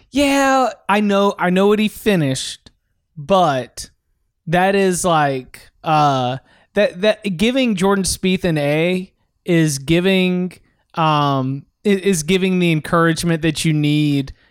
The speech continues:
to somebody who's, like, on their way back from an injury that they're starting to get their game back,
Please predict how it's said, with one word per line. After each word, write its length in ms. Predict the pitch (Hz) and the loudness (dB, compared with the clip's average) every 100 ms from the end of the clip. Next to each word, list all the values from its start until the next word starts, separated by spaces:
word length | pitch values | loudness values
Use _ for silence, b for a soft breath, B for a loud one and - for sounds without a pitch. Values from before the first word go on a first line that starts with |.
| - | -2
to 100 | 165 | -2
somebody 460 | 156 180 165 160 156 | 0 0 0 2 4
who's, 240 | 151 139 | 2 2
like, 220 | 147 139 | -2 0
on 180 | 156 160 | 0 0
their 140 | 156 | 2
way 160 | 151 147 | 2 2
back 320 | 135 143 143 | 2 0 -2
from 180 | - 151 | -2 -2
an 120 | 139 | 0
injury 480 | 139 143 143 135 131 | 0 -2 -2 -2 -2
that 180 | 127 127 | -2 -2
they're 100 | 143 | -2
starting 360 | - 151 139 131 | -2 -2 0 -2
to 60 | |
get 220 | 127 135 | -2 -2
their 400 | 135 131 123 123 - b b b | 0 -2 0 -2 -8 b b b
game 360 | 147 160 139 135 | -2 0 2 0
back, 500 | 123 117 107 - - | -2 -4 -8 -14 -20